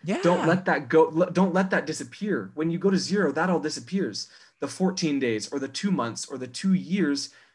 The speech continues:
Speaker 2: when you mess up, all disappears in the linear mindset. But with the cyclical mindset, it stays there. We get to learn from it and grow from it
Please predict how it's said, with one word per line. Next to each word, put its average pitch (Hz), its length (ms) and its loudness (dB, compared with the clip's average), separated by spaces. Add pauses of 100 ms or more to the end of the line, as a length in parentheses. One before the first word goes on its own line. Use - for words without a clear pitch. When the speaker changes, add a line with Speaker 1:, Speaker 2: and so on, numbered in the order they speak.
(280)
Speaker 2:
when 127 140 -2
you 160 120 0
mess 170 260 0
up, 185 240 -2
all 170 260 0
disappears 139 600 -2
in 123 100 -10
the 123 80 -6
linear 123 300 -6
mindset. 113 600 -8
But - 140 -6
with 139 140 -8
the 127 80 -12
cyclical 156 480 -6
mindset, 113 400 -4
it 143 140 -4
stays 151 360 2
there. 156 260 0
We 120 120 -4
get 143 160 -4
to 127 100 -14
learn 117 300 -6
from 117 240 -8
it 117 120 -8
and 117 140 -8
grow 120 220 -2
from 98 280 -10
it - 140 -8